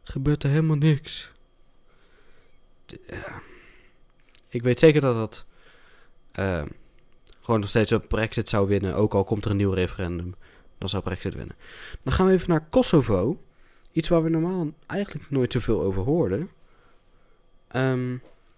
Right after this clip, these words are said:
er zijn namelijk, eh, gisteren verkiezingen geweest, net als in, eh, Portugal.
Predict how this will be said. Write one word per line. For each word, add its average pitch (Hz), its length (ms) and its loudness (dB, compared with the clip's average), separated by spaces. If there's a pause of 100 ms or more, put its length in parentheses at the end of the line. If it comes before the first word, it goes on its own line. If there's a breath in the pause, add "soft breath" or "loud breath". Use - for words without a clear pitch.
(140)
er 156 120 2
zijn 185 180 4
namelijk, 156 480 0
eh, 131 140 -4
gisteren 135 380 -2
verkiezingen 156 460 -2
geweest, 165 300 -2
net 160 180 0
als 135 140 -4
in, 92 180 -2 (280)
eh, - 220 -10 (380)
Portugal. 170 580 -4